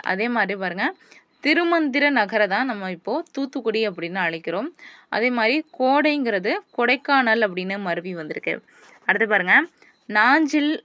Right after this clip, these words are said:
அப்படிங்கிறது நாகர்கோயில்னு அப்படின்னு மருவி வந்திருக்கு. அதே மாதிரி சோழநாடுங்கிறத நம்ம சேனாடு அப்படின்னு முன்னாடி அழைச்சோம். அதே மாதிரி இப்ப உடையார்பாளையம் அப்படின்னு இருக்கிறது ஜமீன் நகரம்.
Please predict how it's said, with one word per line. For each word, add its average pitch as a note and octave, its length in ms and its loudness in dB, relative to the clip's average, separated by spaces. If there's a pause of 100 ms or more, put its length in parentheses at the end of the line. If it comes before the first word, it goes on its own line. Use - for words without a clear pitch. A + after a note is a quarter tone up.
அப்படிங்கிறது G#3 480 -2 (160)
நாகர்கோயில்னு G#3 800 -2
அப்படின்னு F3+ 380 -8
மருவி F3 260 -4
வந்திருக்கு. E3 340 -8 (640)
அதே A#3+ 240 0
மாதிரி B3+ 200 2 (560)
சோழநாடுங்கிறத A#3+ 880 2 (200)
நம்ம G#3+ 240 0 (220)
சேனாடு B3+ 580 2 (100)
அப்படின்னு F3+ 340 -6
முன்னாடி E3 340 -4
அழைச்சோம். E3 340 -10 (500)
அதே G3+ 140 -2 (100)
மாதிரி G3 180 0 (100)
இப்ப A#3+ 200 0 (200)
உடையார்பாளையம் A3 920 0
அப்படின்னு F3+ 380 -8
இருக்கிறது D#3+ 380 -6 (480)
ஜமீன் B3+ 560 0
நகரம். G3+ 320 -2